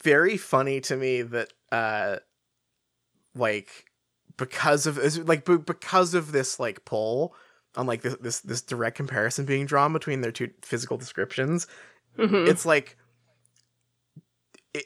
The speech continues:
Speaker 1: it, it, it, it, it, it's as if depression is like a, like an actual dise-, like a physical disease that you get. Like, it, "Oh,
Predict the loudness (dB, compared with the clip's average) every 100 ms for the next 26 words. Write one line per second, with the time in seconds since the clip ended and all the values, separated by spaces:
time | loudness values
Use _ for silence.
0 | -6 -4 -4 -4 -4 -4 -4 -6 -6 _
1 | _ 2 2 2 _ _ _ -4 -2 -2
2 | -2 2 4 4 0 -8 0 0 0 0
3 | -2 -4 -2 0 0 0 -2 -2 -8 -16
4 | _ _ _ -8 -6 -4 -2 -4 -4 -8
5 | -6 -8 -10 -8 -6 -4 -2 0 0 0
6 | -4 -4 -10 -10 -10 -10 -12 -16 -12 -4
7 | -4 -4 -8 -8 -8 0 2 2